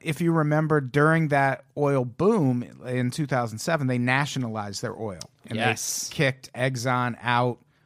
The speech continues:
Speaker 1: Rex Tillerson was the C E O at the time.
Speaker 2: Mm.
Speaker 1: I've said this a bunch of times.
Speaker 2: Yeah,
Speaker 1: He's,
Speaker 2: I'm sure he's fine
Speaker 1: he's
Speaker 2: with it.
Speaker 1: got, he's got a grudge.
Speaker 2: Sure, he's gotten past it.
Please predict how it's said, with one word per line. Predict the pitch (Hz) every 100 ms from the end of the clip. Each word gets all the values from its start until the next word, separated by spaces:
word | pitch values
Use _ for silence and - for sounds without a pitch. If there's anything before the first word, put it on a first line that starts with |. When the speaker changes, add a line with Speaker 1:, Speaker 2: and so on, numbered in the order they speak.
| _ -
Speaker 1:
Rex | 120 - -
Tillerson | 147 135 131 135 127
was | -
the |
C | 117 123 107 117
E | 123
O | 123
at | 120
the |
time. | - 131 120 117 117 113 135 131 120
Speaker 2:
Mm. |
Speaker 1:
I've | 107
said | 247 226
this | 196 170
a |
bunch | 135 120 -
of |
times. | - 95 160
Speaker 2:
Yeah, | 147
Speaker 1:
He's, | 120 113
Speaker 2:
I'm | 123 -
sure | - 135
he's | 123 120
fine | 131 120
Speaker 1:
he's |
Speaker 2:
with | 135
it. |
Speaker 1:
got, | 160 156 -
he's | 151 147
got | 151 147
a | 151
grudge. | 117 127 131 123 123 117 147
Speaker 2:
Sure, | - 147
he's | 131 120
gotten | 131 120
past | 113 127 117 -
it. | 117